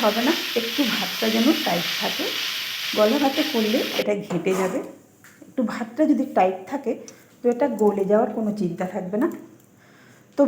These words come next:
বন্ধুরা, আমার এই ঘরোয়া পদ্ধতিতে এবং বাড়িতে রান্না ভাতের থেকে ফ্রাইড রাইস বানানো এই ফ্রাইড রাইসটা কেমন হয়েছে অবশ্যই লাইকের মাধ্যমে,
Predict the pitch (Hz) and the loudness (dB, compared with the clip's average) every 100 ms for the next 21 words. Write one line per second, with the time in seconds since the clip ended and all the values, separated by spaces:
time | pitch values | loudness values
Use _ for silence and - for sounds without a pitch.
0 | 247 254 220 233 269 349 - - - - | 6 6 4 4 2 0 -8 -16 -12 -10
1 | - - 285 330 320 240 233 220 240 233 | -6 4 6 8 6 2 2 2 2 2
2 | 233 - 233 233 262 285 - - - - | 0 0 -2 -2 -4 -4 -8 -4 0 0
3 | - - - - _ _ - - - - | -2 -10 -16 -20 _ _ -20 -20 -20 -8
4 | - 247 262 226 196 208 - 226 220 226 | 2 6 6 6 4 2 0 2 4 4
5 | 262 285 - - 277 - 254 233 220 - | 4 4 0 -2 -2 -2 -6 -4 -6 -2
6 | 202 190 208 214 226 226 233 226 - - | 0 0 -2 -2 0 2 2 0 -2 -2
7 | 208 - 185 180 208 - 214 - - - | -2 -2 -2 0 0 -2 -6 -8 -16 -20
8 | _ - - 214 214 262 294 - 220 196 | _ -20 0 2 4 6 4 6 4 6
9 | 226 254 - 214 - - 196 180 180 202 | 4 0 -2 -2 -2 -4 -2 -2 -2 -4
10 | 190 175 170 190 | -2 -8 -8 -10